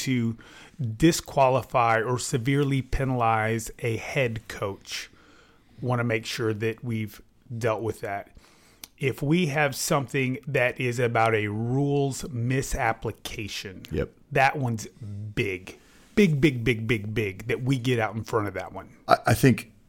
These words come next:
Speaker 2: there, there's a twofold to that, right? It is really big, but it's not near as big if it's a forty-point ball game.
Speaker 1: Sure.
Speaker 2: It's definitely big if it, you know, that could have swung either way.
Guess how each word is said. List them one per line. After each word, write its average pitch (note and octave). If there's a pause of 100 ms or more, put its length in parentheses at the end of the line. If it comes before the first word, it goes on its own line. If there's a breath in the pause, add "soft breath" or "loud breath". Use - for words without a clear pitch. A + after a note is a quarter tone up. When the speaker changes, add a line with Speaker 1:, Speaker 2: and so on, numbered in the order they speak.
(120)
Speaker 2:
there, -
there's G#2+
a G2
twofold F#2
to D#2
that, C2+
right? E2+
It G#2
is A#2
really F#2+
big, F#2+ (760)
but G2+
it's F#2
not G2+
near G2+
as G2+
big G#2+
if E2
it's -
a F2+
forty-point D2+
ball -
game. - (140)
Speaker 1:
Sure. - (800)
Speaker 2:
It's -
definitely G#2
big D2
if D2+
it, D#2
you E2
know, C#2
that D#2
could -
have E2
swung D#2+
either C2
way. B1+